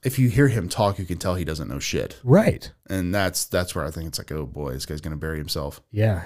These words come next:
Speaker 1: But, uh, anyway, we're gonna go, go ahead and close this episode up. Thank you guys for checking out Breaker and Bane's Power Hour. Give a follow to some of our podcasting buddies, like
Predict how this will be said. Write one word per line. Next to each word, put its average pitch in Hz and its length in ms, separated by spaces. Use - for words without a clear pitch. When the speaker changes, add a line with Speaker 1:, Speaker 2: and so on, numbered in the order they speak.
Speaker 1:
But, 113 140
uh, 117 60
anyway, 127 320
we're 127 100
gonna 127 300
go, 104 160
go 113 160
ahead 107 80
and 95 80
close 104 240
this 92 160
episode 92 360
up. 92 260
Thank 110 200
you 110 80
guys 104 100
for - 80
checking 104 240
out 95 320
Breaker 98 280
and 92 80
Bane's 87 180
Power 104 400
Hour. 104 240
Give 147 160
a 143 40
follow 151 280
to 131 60
some 170 120
of 151 80
our 160 80
podcasting 156 640
buddies, 90 300
like 143 220